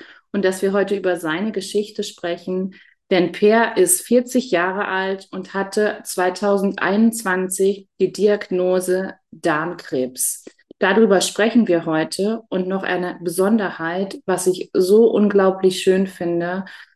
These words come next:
und was mein Herz sehr berührt, ist, dass Peer ein bisschen stottert. Aber trotzdem hat er sich gedacht, er möchte unbedingt seine Geschichte hier erzählen, er möchte dir Mut machen. Und deswegen freue ich mich jetzt sehr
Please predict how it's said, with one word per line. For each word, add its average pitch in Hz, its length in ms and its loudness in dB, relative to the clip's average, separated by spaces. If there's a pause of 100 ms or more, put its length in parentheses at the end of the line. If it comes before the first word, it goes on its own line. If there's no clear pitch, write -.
(160)
und 175 240 -2
was 185 260 -2
mein 175 240 -2
Herz 196 380 -4
sehr 202 220 0
berührt, 185 500 0
ist, - 480 -6 (240)
dass 180 240 -4
Peer 190 440 -4 (120)
ein 180 160 -2
bisschen 180 440 0
stottert. 156 760 -4 (500)
Aber 180 300 2
trotzdem 226 800 0
hat 196 180 0
er 190 80 4
sich 185 220 -2
gedacht, 185 380 -6
er 175 60 -8
möchte 180 400 -6
unbedingt 208 800 2
seine 190 380 0
Geschichte 202 480 -2
hier 196 260 0
erzählen, 185 480 0
er 180 80 -2
möchte 180 380 -2
dir 214 200 2
Mut 214 380 0
machen. 180 640 -6 (480)
Und 175 340 0
deswegen 180 400 2
freue 175 380 2
ich 175 60 -8
mich 175 180 -2
jetzt 165 260 -2
sehr 170 400 0